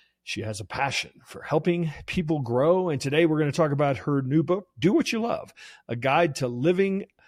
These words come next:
Your Creative Life Without Leaving Your Job. So, Kate, welcome to the show.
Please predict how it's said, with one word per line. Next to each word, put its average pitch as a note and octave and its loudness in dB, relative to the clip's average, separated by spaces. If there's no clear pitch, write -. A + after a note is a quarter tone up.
Your A#2 -2
Creative C#3+ 4
Life C#3 0
Without B2+ -2
Leaving B2 0
Your C3+ 0
Job. G2+ -8
So, - -6
Kate, - 0
welcome G3 -4
to A#3+ -4
the A3+ -2
show. - -4